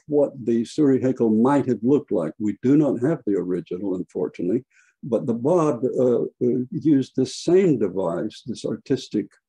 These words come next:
representation of how he is addressing humankind by this calligraphic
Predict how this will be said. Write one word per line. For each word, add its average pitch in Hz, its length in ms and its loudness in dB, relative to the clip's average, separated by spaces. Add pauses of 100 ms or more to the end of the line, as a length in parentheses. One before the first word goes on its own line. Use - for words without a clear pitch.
(200)
representation 104 1300 -2
of 98 280 -4
how 104 400 -2 (340)
he 110 360 -2
is 101 360 -2
addressing 101 680 -2
humankind 104 920 -2 (440)
by 104 680 -4 (300)
this 120 300 -6 (140)
calligraphic 107 840 -2